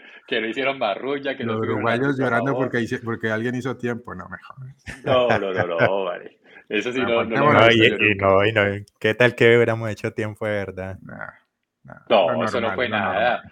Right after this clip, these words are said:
Speaker 2: lo normal.
Speaker 1: O-, eso no fue nada. Y, y, o sea, yo no creo que puedan pensar de que se salvaron de perder. O sea, cuando Colombia se puso en ventaja, dos uno, se salvaron de que Colombia pasara derecho, porque...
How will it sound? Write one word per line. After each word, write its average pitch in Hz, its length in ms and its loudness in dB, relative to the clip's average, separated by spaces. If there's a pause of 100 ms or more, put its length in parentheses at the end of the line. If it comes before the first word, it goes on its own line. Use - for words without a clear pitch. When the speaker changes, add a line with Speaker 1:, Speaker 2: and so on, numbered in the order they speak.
(120)
Speaker 2:
lo 110 140 -8
normal. 95 440 -8
Speaker 1:
O-, - 180 -16 (580)
eso 104 240 -20
no 98 120 -12
fue 101 160 -8
nada. 95 440 -6
Y, 127 260 -14
y, - 60 -14
o 110 60 -14
sea, 113 260 0 (300)
yo 107 220 -4
no 160 100 -2
creo 185 180 2
que - 120 -12
puedan 139 240 -2
pensar 127 300 -6
de 147 120 -6
que - 400 -8
se - 160 -4
salvaron 110 480 -4
de 180 80 -6
perder. 117 540 -8
O - 60 -18
sea, 117 140 -6
cuando 113 220 -8
Colombia 117 300 -6
se 170 80 -16
puso - 160 -8
en 160 100 -14
ventaja, 107 540 -6 (400)
dos 120 240 -4
uno, 147 300 -8 (200)
se - 120 -8
salvaron 101 380 -2
de 151 100 -10
que 135 80 -20
Colombia 110 300 -10
pasara 110 360 -4
derecho, 120 360 -10
porque... 107 540 -10